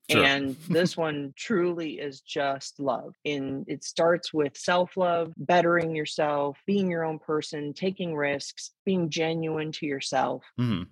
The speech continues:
Speaker 2: And then it goes into one after another, song by song. So first one, self-love, second, love lost, then love lost, then love lost, then love lost, then love lost,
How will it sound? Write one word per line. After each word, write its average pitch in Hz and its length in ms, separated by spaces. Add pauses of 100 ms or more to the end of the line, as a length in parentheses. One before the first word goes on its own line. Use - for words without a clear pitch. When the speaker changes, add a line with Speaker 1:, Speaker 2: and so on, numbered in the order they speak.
(120)
Speaker 2:
And 156 200
then 143 580
it 151 120
goes 160 320
into 139 840
one 156 360
after 143 420
another, 131 600
song 143 260
by 135 140
song. 139 440
So 131 240 (120)
first 151 260
one, 143 140
self-love, 139 680 (140)
second, 135 560
love 147 260
lost, - 580
then 147 180
love 143 240
lost, - 560
then 151 160
love 147 220
lost, - 520
then 156 160
love 151 240
lost, - 480
then 151 160
love 151 240
lost, 131 380